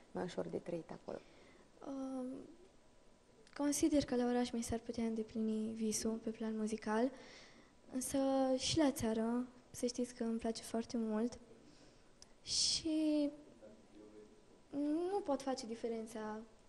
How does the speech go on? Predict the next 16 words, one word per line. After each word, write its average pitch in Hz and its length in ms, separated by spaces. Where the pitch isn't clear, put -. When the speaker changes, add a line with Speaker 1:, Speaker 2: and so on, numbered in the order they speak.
Speaker 2:
dintre 220 580
sat 233 440
și 226 720
oraș, 226 400
deoarece 320 300
fiecare 320 360
are 269 160
frumusețea 240 600
lui, 202 360
pe 220 80
diferite 240 440
concepții, 226 480
dar 269 160
fiecare 247 440
le 208 100
are 208 280